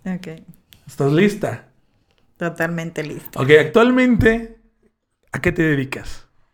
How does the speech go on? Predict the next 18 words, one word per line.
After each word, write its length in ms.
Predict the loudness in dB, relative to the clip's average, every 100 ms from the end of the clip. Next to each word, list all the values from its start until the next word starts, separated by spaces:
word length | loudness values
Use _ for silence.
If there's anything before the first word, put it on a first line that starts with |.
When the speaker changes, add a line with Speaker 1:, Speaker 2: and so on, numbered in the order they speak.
| _ _ _ _
Speaker 1:
Bueno, 220 | -2 0
mi 80 | 0
emprendimiento, 720 | 0 2 0 2 2 2 2
eh, 380 | 2 0 -4 -4
em, 680 | -2 0 0 -2 -4 -8 -10 _ _ _ _ _ -20 -20 _ -2
lo 180 | 2
empecé 720 | 2 2 0 2 0 2 -2 -4
de 160 | 0 2
la 120 | 4
nada, 460 | 2 2 0 -4 -10 _
prácticamente 580 | -4 -2 0 -2 -2 -2
de 80 | -2
la 120 | 0
nada. 340 | 0 2 0 -2
Vendo 420 | -2 0 0 0
jugos 360 | 0 0 0 0
antioxidantes, 1080 | -2 -4 -4 -2 0 0 -2 -2 -2 -6 -20 _ -20 _ _
em, 400 | -6 -4 -2 -4